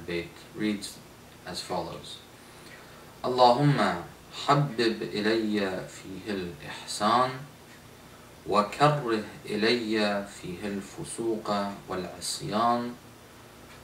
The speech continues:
وحرم علي فيه السخط والنيران، بعونك يا غياث المستغيثين.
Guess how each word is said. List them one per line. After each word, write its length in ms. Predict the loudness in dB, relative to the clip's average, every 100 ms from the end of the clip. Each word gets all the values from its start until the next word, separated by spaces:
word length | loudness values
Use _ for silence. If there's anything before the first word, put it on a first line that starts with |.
| -20 -20 -18 -8
وحرم 840 | -6 10 10 10 4 2 2 2
علي 680 | 2 4 4 2 -2 -2 -4 -8 -16 -14
فيه 220 | -12 -6
السخط 680 | -4 -4 0 -2 0 -6 -4
والنيران، 1200 | -4 -2 -4 -6 -6 -6 2 4 4 2 -2 -8 -12 -18 -20 -6
بعونك 640 | 4 8 8 6 0 -2 -8 -16 -20 -20 -20 -20 -20 -20 -14
يا 240 | -2 2 4
غياث 720 | 2 0 0 4 4 2 0
المستغيثين. 1300 | -6 -6 -8 -10 -8 -8 -10 -12 -14 -16 -10 -8 -8